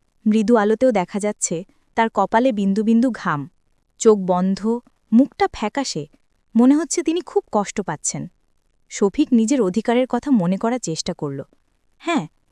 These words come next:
এই সিট তার। কিন্তু হঠাৎ তার মাথায় একটা ভাবনা এলো, যদি এই বৃদ্ধ তার নিজের বাবা হতেন আর সে দেখত তার বাবা কষ্ট পাচ্ছেন, তখন কি সে তার অধিকার নিয়ে এত কঠোর থাকত? এক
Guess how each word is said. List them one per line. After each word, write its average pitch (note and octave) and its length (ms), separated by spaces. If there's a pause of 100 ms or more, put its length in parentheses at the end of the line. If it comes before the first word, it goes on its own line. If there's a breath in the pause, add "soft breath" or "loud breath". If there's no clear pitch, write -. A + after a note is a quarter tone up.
(120)
এই B3 120
সিট E4+ 280
তার। G3+ 280 (600)
কিন্তু D#4+ 220
হঠাৎ A#3 340
তার F4 140
মাথায় D#4+ 300
একটা G4 180
ভাবনা G3 440
এলো, D#3 240 (560)
যদি D4 300
এই C4 180
বৃদ্ধ C4+ 380
তার E4 200
নিজের A3 300
বাবা C4+ 240
হতেন D#4 360 (420)
আর A#3 120
সে D#4 160
দেখত G3+ 540 (300)
তার C#4+ 120
বাবা A3 300
কষ্ট A3 280
পাচ্ছেন, A#3 460 (480)
তখন A3 300
কি C4+ 140
সে D4+ 140
তার D#4+ 240
অধিকার A#3+ 520
নিয়ে D4 160
এত D#4 200
কঠোর A#3 360
থাকত? C4 380 (1000)
এক G3 180